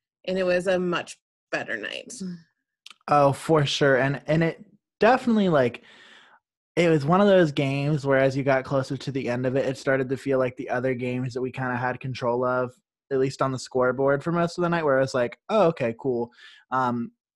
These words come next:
Speaker 2: when does this go south?" And I even tweeted from our <laughs>
Speaker 1: <laughs>
Speaker 2: account, I was like,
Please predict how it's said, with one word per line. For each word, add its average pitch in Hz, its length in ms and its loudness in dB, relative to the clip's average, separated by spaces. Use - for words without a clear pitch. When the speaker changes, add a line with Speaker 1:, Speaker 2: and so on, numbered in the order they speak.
Speaker 2:
when 147 420 -2
does 139 140 -2
this 135 160 -2
go 147 160 0
south?" 151 480 0
And 127 100 -2
I 127 140 -2
even 127 280 -6
tweeted 127 320 -6
from 127 200 -4
our 120 360 0
<laughs> 113 240 -4
Speaker 1:
<laughs> - 20 4
Speaker 2:
account, 156 460 0
I 131 160 0
was 139 140 -4
like, 131 160 -4